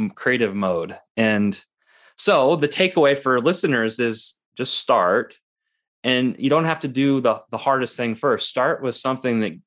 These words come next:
gets, gets the car moving. I've heard that metaphor. You can't steer a parked car.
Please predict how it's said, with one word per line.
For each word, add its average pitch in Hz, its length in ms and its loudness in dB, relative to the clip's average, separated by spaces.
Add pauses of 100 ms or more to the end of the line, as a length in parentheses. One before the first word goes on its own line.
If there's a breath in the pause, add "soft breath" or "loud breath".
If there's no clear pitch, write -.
gets, - 480 -4 (200)
gets 135 200 0
the 131 120 0
car 110 260 2
moving. 90 420 0
I've 110 180 0
heard 131 200 0
that 101 180 2
metaphor. 110 380 2
You 104 100 0
can't 120 260 -4
steer 110 280 0
a 104 60 0
parked 104 360 -6
car. 95 480 0